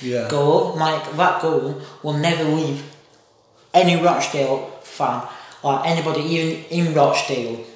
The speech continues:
Speaker 2: because that goal mentioned so many times. If you, if you live around Rochdale and you don't support Rochdale, you will, you will, you, you'll be annoyed with how much it gets repeated, 'cause it's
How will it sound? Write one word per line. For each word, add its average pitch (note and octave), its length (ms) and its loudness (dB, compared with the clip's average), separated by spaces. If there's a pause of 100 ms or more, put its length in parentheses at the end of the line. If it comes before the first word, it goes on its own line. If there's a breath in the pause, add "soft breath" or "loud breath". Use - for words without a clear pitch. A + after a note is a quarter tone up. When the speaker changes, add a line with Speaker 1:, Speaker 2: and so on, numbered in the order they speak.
(600 loud breath)
Speaker 2:
because C#3+ 500 -6
that F3 260 4
goal C#3+ 440 2
mentioned D3 680 -2
so D#3+ 320 0
many D#3 140 0
times. C#3 400 -6
If C#3 160 -6
you, C#3 220 -8
if D#3+ 160 -4
you D#3+ 80 -2
live F#3 160 0
around E3 300 4
Rochdale B2 360 -2
and B2+ 80 -8
you C3+ 80 -4
don't C#3+ 200 -2
support C#3+ 420 -2
Rochdale, - 580 -4
you C#3 180 0
will, C#3+ 340 -2
you D3 140 -4
will, C#3 260 -2 (560 loud breath)
you, D3+ 120 -8
you'll D#3 260 0
be E3 120 2
annoyed D3+ 440 6
with C#3 160 2
how C#3+ 320 2
much D3 180 -2
it C#3+ 80 -8
gets D3 220 -4
repeated, D3 560 -4
'cause C#3 160 -4
it's - 400 -6